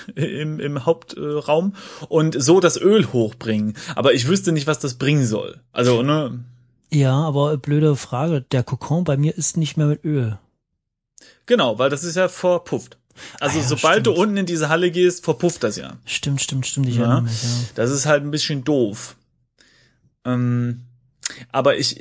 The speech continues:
Speaker 1: sehe auch nicht, ich guck mal, wir sind ja in der Bibliothek. Ich gehe jetzt mal kurz einmal raus nach, nach Westen, so, dann steht, äh, Ellen Jameson. Und jetzt gehen wir nochmal runter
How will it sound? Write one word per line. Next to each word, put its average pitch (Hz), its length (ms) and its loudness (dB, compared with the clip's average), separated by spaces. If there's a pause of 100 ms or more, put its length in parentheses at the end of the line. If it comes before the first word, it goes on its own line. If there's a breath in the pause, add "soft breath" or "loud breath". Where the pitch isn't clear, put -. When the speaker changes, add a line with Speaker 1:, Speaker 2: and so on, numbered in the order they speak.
(120)
Speaker 1:
sehe 151 300 4
auch 147 140 -2
nicht, 190 180 -2
ich - 140 -4
guck 208 140 0
mal, 165 180 -2
wir 143 80 0
sind 185 100 2
ja 180 80 4
in 123 120 -4
der 143 80 4
Bibliothek. 127 560 -4
Ich 113 120 -10
gehe 165 120 4
jetzt 160 120 0
mal 151 140 -2
kurz 139 300 -2
einmal 131 280 0
raus 113 480 0
nach, 113 200 -2
nach 110 280 -6
Westen, 120 340 0
so, 269 180 -2
dann 143 140 -4
steht, 123 300 -10
äh, - 120 -14 (1000)
Ellen 113 380 -4
Jameson. 143 500 -2 (480 loud breath)
Und 151 420 0
jetzt 147 340 2
gehen 160 160 -2
wir 160 60 -2
nochmal 123 220 4
runter 196 500 0